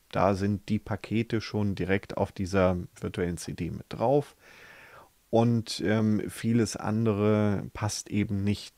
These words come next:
drauf. Dieses Net Install iso, das ist wirklich bloß dafür gedacht, dass man's installieren kann, wenn man auch Internetzugang hat oder Zugang zu einem lokalen Mirror. Habe ich auch schon mal ein Video zu gemacht, wie ihr Debian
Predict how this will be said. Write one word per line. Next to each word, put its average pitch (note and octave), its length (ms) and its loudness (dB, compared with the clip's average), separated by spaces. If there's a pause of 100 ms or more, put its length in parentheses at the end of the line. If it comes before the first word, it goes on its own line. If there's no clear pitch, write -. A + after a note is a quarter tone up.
(100)
drauf. - 500 2
Dieses F#2 540 -6
Net G2 300 -2
Install A2 800 0
iso, G#2+ 480 -2 (240)
das - 220 -6
ist - 180 -10
wirklich G#2 300 -4
bloß G#2+ 180 -4
dafür - 240 -4
gedacht, A2 400 0
dass G#2 220 -6
man's G2+ 400 -4
installieren G#2 580 -2
kann, G2+ 320 -2
wenn F#2+ 140 0
man G2+ 160 0
auch F#2 140 -4
Internetzugang G#2 960 -2
hat A#2 260 0 (540)
oder A2+ 320 6
Zugang G#2 440 2
zu G#2 260 2
einem G2+ 220 2
lokalen F#2 480 -2
Mirror. D3 420 2 (140)
Habe F#2 120 -4
ich E2 60 -4
auch A2+ 100 0
schon - 160 -6
mal A2+ 100 0
ein G#2 60 -2
Video G#2+ 220 -2
zu - 140 -10
gemacht, G2 480 -6 (400)
wie A2 360 -2
ihr A2 500 4 (100)
Debian G#2+ 1000 0